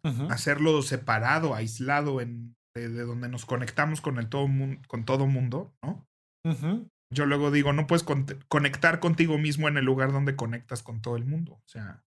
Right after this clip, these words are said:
Speaker 2: tienes que tener este lugar que,
Speaker 1: Eh.
Speaker 2: donde conectas contigo mismo, ¿no?
Speaker 1: Gran frase, Pepe,
Speaker 2: Voy a hacer
Speaker 1: gran
Speaker 2: playeras,
Speaker 1: frase.
Speaker 2: playeras, pagoideas punto com.
Speaker 1: <laughs> Gran frase, señor.
Speaker 2: Lo debimos de haber usado en lo de "Aléjate del celular", pero bueno.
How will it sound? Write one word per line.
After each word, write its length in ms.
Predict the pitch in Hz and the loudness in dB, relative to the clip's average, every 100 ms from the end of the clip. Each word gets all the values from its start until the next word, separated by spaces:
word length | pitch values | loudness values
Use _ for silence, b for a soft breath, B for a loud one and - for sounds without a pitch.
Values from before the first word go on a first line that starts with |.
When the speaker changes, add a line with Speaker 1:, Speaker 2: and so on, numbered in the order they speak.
| _ _ _ _ _ _ - | _ _ _ _ _ _ -6
Speaker 2:
tienes 240 | 131 139 139 | -2 -2 0
que 100 | 135 | 0
tener 300 | 120 120 131 | 2 2 0
este 160 | 135 | 0
lugar 340 | 131 127 120 113 | 0 0 -2 -4
que, 140 | 113 | -8
Speaker 1:
Eh. 40 | 123 | -6
Speaker 2:
donde 300 | 120 113 110 | -4 -6 -4
conectas 460 | 113 131 - 135 | -2 -2 0 -2
contigo 460 | 131 117 117 117 113 | -2 -4 -2 -2 -2
mismo, 440 | 151 175 135 - _ - | -2 0 -2 -6 _ -10
¿no? 180 | 170 - _ _ - | -10 -10 _ _ -2
Speaker 1:
Gran 300 | 156 170 196 | 2 4 4
frase, 380 | 190 180 190 151 | 2 2 0 -4
Pepe, 360 | 117 107 117 123 | -4 -6 -4 2
Speaker 2:
Voy 100 | 156 | 4
a 20 | |
hacer 180 | 165 175 | 6 6
Speaker 1:
gran 80 | 185 | 8
Speaker 2:
playeras, 460 | 160 143 135 113 | 8 6 6 4
Speaker 1:
frase. 260 | 151 135 - - | 0 -6 -12 -2
Speaker 2:
playeras, 600 | 139 135 139 139 131 135 | 0 2 2 2 -2 -4
pagoideas 540 | - 135 139 139 143 220 | 0 2 4 6 6 6
punto 320 | 160 240 233 | 6 4 6
com. 140 | - | 6
Speaker 1:
<laughs> 680 | 147 - 208 196 381 349 - 370 - 381 - - - - - - - _ _ _ - | 6 4 4 6 6 2 2 0 2 0 2 -2 0 -4 -2 -6 -6 _ _ _ 4
Gran 640 | 202 220 240 262 269 277 269 | 6 8 8 6 6 4 2
frase, 680 | 247 214 214 214 208 180 | 4 6 6 4 2 -2
señor. 540 | 165 156 143 135 135 127 | 0 0 2 0 -2 2
Speaker 2:
Lo 100 | 165 | 4
debimos 260 | 165 196 226 | 6 4 4
de 60 | |
haber 140 | 190 180 | 4 4
usado 440 | 180 180 160 156 | 2 4 4 4
en 120 | 147 | 2
lo 120 | 131 120 | 2 2
de 80 | |
"Aléjate 400 | 120 120 135 135 | 2 0 -2 -2
del 120 | 113 110 | -4 -2
celular", 500 | 117 113 117 117 - | -6 -8 -8 -10 -8
pero 180 | 120 120 | -6 -6
bueno. 240 | 123 123 | -6 -6